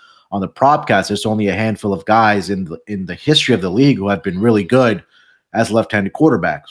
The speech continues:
right? Mark Brunell, you talked about Steve Young. Those are the two names that kinda come to mind for me. But from a fantasy perspective, if you're in a two quarterback league, I, I think you have to give him some co-, consideration because of the weapons that he does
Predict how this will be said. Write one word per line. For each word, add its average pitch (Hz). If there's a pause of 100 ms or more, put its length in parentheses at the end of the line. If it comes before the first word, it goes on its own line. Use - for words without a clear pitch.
right? 101
Mark 101
Brunell, 92 (100)
you 98
talked 110
about 95
Steve 95
Young. 98 (160)
Those 113
are 113
the 104
two -
names 101
that 98
kinda 101
come 98
to 90
mind 107
for 98
me. 90
But 101 (720)
from 143
a 135
fantasy 170
perspective, 151
if 120
you're 143
in 131
a 120
two 131
quarterback 123
league, 120 (1400)
I, -
I 135
think 156
you 151
have 143
to 135
give 127
him 127
some 120
co-, 104
consideration 104
because 104
of 101
the 95
weapons 104
that 98
he 92
does 101